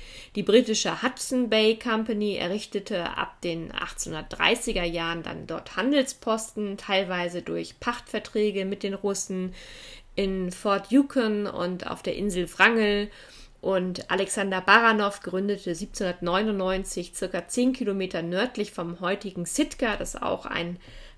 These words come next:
Hafen ist, der oft angelaufen wird auf einer Expeditionsreise, dazu jedoch später eine Niederlassung, und zusammen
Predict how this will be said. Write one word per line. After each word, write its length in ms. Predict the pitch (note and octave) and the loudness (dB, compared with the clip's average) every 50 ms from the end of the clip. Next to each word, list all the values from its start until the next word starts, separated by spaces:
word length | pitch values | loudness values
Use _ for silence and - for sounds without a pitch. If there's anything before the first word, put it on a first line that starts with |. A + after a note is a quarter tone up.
| - - | 2 6
Hafen 340 | G#3 G#3 A3 - - G3+ | 8 8 8 6 0 -4
ist, 240 | F3 - F#3+ - - | -2 -2 -4 -2 0
der 160 | F#3+ E3+ - | 0 2 4
oft 240 | - C#4+ - - - | 4 2 2 2 -4
angelaufen 800 | - C3+ G3 A#3 B3+ B3+ A#3 G#3+ G3+ G3+ G#3 G#3 - G#3+ G3 F3+ | -4 0 2 6 6 6 6 6 4 4 2 0 -2 -6 -4 -4
wird 160 | G3+ G3 - | -4 -2 -2
auf 100 | G3 - | -4 -2
einer 220 | - F#3+ F#3+ F#3 | -2 -2 -2 -2
Expeditionsreise, 1080 | - - - - - - G3 G3+ F#3 - - G#3 G3+ G3+ G3 - - F#3+ F3+ F3+ F3+ F3 | -4 -4 -6 -8 -6 -2 -2 -2 -2 -2 -2 0 0 0 -2 -4 -4 -4 -2 -2 -2 -2
dazu 300 | - F3 F3 F3 - - | -2 -2 -4 -4 -4 -6
jedoch 300 | E3 E3 E3+ E3 F3 - | -6 -4 -4 -4 -4 -4
später 420 | - - - B3 B3 - G#3 - | -2 0 0 0 0 -2 -6 -6
eine 140 | - E3+ E3 | -4 -4 -4
Niederlassung, 600 | D#3+ E3+ A3+ B3+ C#4 C4 C#4+ C#4+ C#4 - D#4+ D#4+ F#4+ - - - - - - - - - - - - - - - - - - - - - - - | -2 0 2 4 4 4 4 0 -2 -2 -4 -4 -4 -6 -6 -16 -20 -20 -20 -20 -20 -20 -20 -20 -20 -20 -20 -20 -20 -20 -20 -20 -20 -20 -8 0
und 240 | - B3 C4+ C4+ - | 2 2 2 2 0
zusammen 560 | - B3 G3 G#3 G3+ G#3+ A3+ A#3 A#3+ A#3+ | -2 2 4 6 6 4 4 0 -2 -4